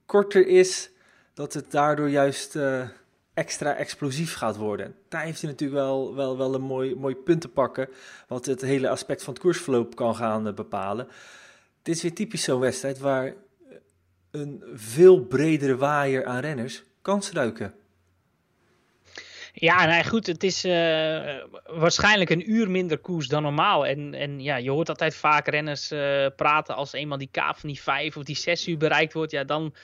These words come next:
Speaker 2: dan staan de echte toppers op. Ehm, wil ik niet zeggen dat er nu geen toppers gaan winnen. Maar ja, er zijn gewoon meer renners die deze, eh, lengte qua,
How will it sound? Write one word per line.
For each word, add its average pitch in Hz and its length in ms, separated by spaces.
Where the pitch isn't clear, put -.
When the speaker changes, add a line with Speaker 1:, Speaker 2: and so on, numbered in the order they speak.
Speaker 2:
dan 165 200
staan 156 280
de 143 80
echte 175 360
toppers 139 360
op. 147 220
Ehm, 135 840
wil 160 220
ik 151 80
niet 170 180
zeggen 160 280
dat 147 160
er 156 60
nu 147 220
geen 175 260
toppers 147 340
gaan 123 180
winnen. 143 240
Maar 135 220
ja, 104 300
er 143 80
zijn 156 180
gewoon 156 220
meer 190 260
renners 160 560
die 147 180
deze, 139 520
eh, 135 340
lengte 143 520
qua, 135 520